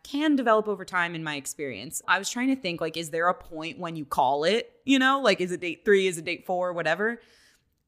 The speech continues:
I don't know that there is. I think you will know. And I think it's fair and right to, like,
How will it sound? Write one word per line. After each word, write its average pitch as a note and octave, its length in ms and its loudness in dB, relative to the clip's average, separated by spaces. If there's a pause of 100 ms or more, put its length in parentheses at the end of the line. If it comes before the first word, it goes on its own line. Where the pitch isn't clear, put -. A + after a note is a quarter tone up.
I G3+ 120 6
don't A3+ 220 2
know F3+ 260 -2
that G3 180 -4
there F3 220 -2 (120)
is. D#3+ 260 0
I F3+ 40 0
think E3+ 300 -10
you D3+ 240 -8
will D3+ 180 -4
know. C#3 560 -2 (300)
And A3 120 4
I A3+ 60 4
think D4+ 240 -2
it's - 220 -4 (240)
fair D3 480 2
and D3 240 -4
right C3+ 340 -6
to, F#3 220 -4
like, C#3+ 320 -4